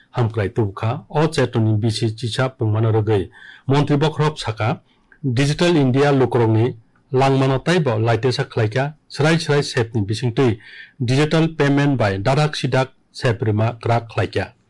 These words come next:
মন্ত্রী বখরক সাকা অ চেতন বাই রং সাখাম হুকবার বানিয়া তাই লোকো সেপ্রিমাবো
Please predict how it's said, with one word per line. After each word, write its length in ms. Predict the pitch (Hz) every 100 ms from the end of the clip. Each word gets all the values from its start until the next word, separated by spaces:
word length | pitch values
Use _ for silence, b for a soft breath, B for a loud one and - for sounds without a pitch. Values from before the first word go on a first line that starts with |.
| b b b b b
মন্ত্রী 260 | 147 160 156
বখরক 280 | 170 156 165 -
সাকা 260 | 131 139 151 - -
অ 40 | 156 165
চেতন 280 | 127 113 135 131
বাই 140 | 117 135 127
রং 140 | 131 131 -
সাখাম 380 | 147 - 131 120
হুকবার 320 | 143 131 120 120 - 120
বানিয়া 280 | 117 110 104
তাই 120 | 120 147 B B B 143
লোকো 200 | 147 143 -
সেপ্রিমাবো 520 | 131 127 127 135